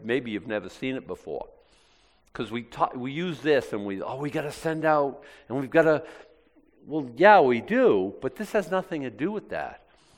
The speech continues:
This is an objection that Paul's answering in advance.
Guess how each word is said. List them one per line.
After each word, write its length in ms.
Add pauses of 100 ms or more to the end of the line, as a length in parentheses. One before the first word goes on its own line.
(200)
This 220
is 120
an 120
objection 880
that 160
Paul's 340
answering 680
in 120
advance. 800